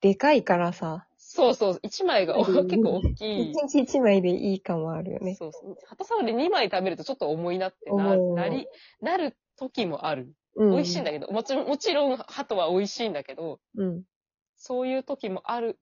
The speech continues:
Speaker 2: あるじゃん。
Speaker 1: ある、ある。
Speaker 2: 埴輪サブレはね、重くないから。
Speaker 1: うん。
Speaker 2: 三枚とか四枚とかいけちゃう。
Speaker 1: へえ、結構大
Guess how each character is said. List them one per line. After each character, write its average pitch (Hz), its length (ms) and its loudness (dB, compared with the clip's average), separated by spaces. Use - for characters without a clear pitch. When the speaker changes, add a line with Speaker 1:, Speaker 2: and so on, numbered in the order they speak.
Speaker 2:
あ 220 160 -6
る 156 240 -6
じ 147 100 -10
ゃ 151 80 -8
ん。 131 140 -16
Speaker 1:
あ 202 120 2
る、 180 160 0
あ 180 80 0
る。 170 240 -4
Speaker 2:
埴 320 320 -4
輪 381 120 2
サ - 180 -4
ブ 302 100 -2
レ 175 120 -2
は 156 120 -6
ね、 151 320 -8
重 247 280 0
く 294 140 -2
な 294 140 2
い 220 80 0
か 147 140 -10
ら。 143 320 -10
Speaker 1:
う 202 100 2
ん。 190 440 2
Speaker 2:
三 302 500 -4
枚 151 200 -6
と 151 100 -10
か 156 60 -6
四 202 220 -2
枚 143 120 -6
と 127 80 -14
か 139 80 -14
い 135 80 -16
け 151 100 -14
ち - 80 -16
ゃ 139 60 -12
う。 - 80 -20
Speaker 1:
へ 196 380 2
え、 202 60 0
結 - 260 -4
構 - 220 4
大 196 80 0